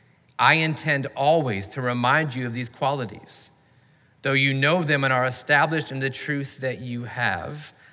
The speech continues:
I think it right, as long as I am in this body, to stir you up, to provoke you by, by way of reminder, since I know that the putting off of my body will be soon. Peter's saying, "I know,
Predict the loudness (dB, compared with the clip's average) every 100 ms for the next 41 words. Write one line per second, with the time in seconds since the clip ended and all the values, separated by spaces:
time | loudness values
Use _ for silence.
0 | -4 -2 -2 -4 -2 -2 0 0 0 -6
1 | -18 -20 -20 -10 -6 -2 0 2 0 0
2 | 2 2 2 -2 -2 -2 -4 -2 0 0
3 | 0 -4 -10 -12 -10 -2 0 2 0 -2
4 | -2 -4 -6 -10 -8 -8 -6 -2 -2 -2
5 | -6 -8 -8 -8 -12 -14 -20 -20 _ 2
6 | 2 2 2 2 2 2 0 0 -2 0
7 | 0 0 -2 -6 -8 -6 -2 -2 0 -2
8 | -2 -8 -8 -6 -4 -2 -2 -4 -8 -2
9 | -2 0 -2 -2 -4 -6 -8 -10 -12 -14
10 | -12 -10 -10 -8 -6 -4 -2 -2